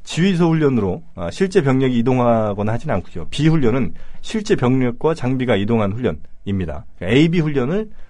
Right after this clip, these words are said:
이름을 맞춰주시면 됩니다. 자, 어떤 훈련, 어떤 훈련이 있는데 오늘부터 이제 시작을 하잖아요. 그죠?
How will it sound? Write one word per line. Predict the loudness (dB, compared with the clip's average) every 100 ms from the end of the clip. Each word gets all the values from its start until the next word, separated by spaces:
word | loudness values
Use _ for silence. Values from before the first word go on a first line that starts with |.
| -2
이름을 | 2 4 2
맞춰주시면 | -2 -6 -8 -10
됩니다. | -10 -12 -14 -14 -14 -12 -12 -14 -14 -14 -14
자, | -10 -8
어떤 | -4 -4 -2
훈련, | -2 -2
어떤 | -2 -4
훈련이 | -4 -4 -4
있는데 | -4 -4 -4 -6 -10 -12 -12 -10 0
오늘부터 | 2 2 2
이제 | -2 -2
시작을 | -2 -2 -2
하잖아요. | -2 -2 -2
그죠? | -4 -4